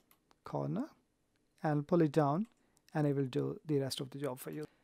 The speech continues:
Okay, so the next column is, uh, uh, the task completed. Let's say I remove this. Uh, so you have to, you have to decide how much, uh, work you already have done.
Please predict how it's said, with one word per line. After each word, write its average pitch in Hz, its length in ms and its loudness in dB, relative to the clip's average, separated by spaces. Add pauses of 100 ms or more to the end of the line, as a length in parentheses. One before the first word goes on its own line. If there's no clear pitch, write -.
(200)
Okay, 180 340 4
so - 160 2
the 220 100 6
next 254 180 4
column 196 280 6
is, 180 220 2
uh, 160 280 8
uh, 156 380 0
the - 80 -12
task 175 260 4
completed. 139 600 -2
Let's 190 200 2
say 170 140 4
I 156 60 4
remove 143 340 -2
this. - 300 -8 (840)
Uh, 170 420 8 (340)
so 185 220 8
you 196 260 10
have 233 260 8
to, 202 260 10 (1080)
you 202 140 8
have 214 140 8
to 202 80 2
decide 165 340 8
how 156 100 4
much, 165 340 2
uh, 156 220 6
work 151 240 2
you 160 80 4
already 139 240 2
have 135 220 -2
done. 160 300 -2